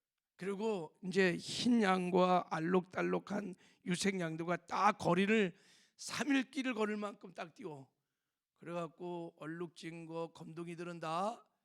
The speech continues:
삼촌의 그 아들들이 치게 하고 야곱은 흰 양만 치게 하는 거, 이렇게. 왜 그래요? 예.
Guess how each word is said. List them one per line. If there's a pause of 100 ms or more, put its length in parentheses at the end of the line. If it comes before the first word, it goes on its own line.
(480)
삼촌의
그
아들들이
치게
하고 (300)
야곱은
흰
양만
치게
하는
거,
이렇게. (760)
왜
그래요? (220)
예.